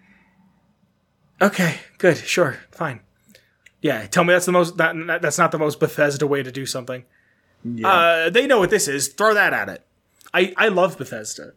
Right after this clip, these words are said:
Speaker 1: I love Fallout. I just think you could do better.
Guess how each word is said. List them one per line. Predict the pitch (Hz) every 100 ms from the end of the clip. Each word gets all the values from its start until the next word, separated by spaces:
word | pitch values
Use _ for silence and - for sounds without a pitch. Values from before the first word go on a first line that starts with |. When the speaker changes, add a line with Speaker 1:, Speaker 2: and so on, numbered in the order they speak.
| _ -
Speaker 1:
I | 175
love | 170 175
Fallout. | 175 107 95 87 - _ 135
I |
just | 135 143
think | 160 143
you |
could | 139
do | 127
better. | 123 113 92 -